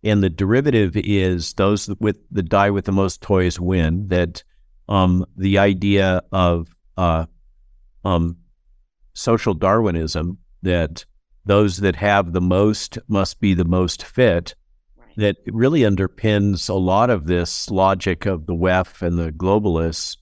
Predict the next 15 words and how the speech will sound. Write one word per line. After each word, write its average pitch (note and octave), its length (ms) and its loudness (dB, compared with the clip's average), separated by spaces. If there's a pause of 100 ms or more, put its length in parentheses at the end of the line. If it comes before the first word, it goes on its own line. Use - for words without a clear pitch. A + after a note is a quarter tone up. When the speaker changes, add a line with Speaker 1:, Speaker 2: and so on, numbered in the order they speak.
(400)
Speaker 1:
that G#2+ 180 0 (240)
because A#2 460 0
they're G#2 180 2
so G#2 260 -2
wealthy, G2 480 0
they're F#2 220 0
the F#2 80 -2
most F#2 340 -2
fit G#2+ 380 0
and F2+ 240 0
the E2+ 40 0
most, F2+ 440 -2
uh, E2+ 380 -2 (640)
um, F2 340 0 (240)
appropriate F#2+ 960 0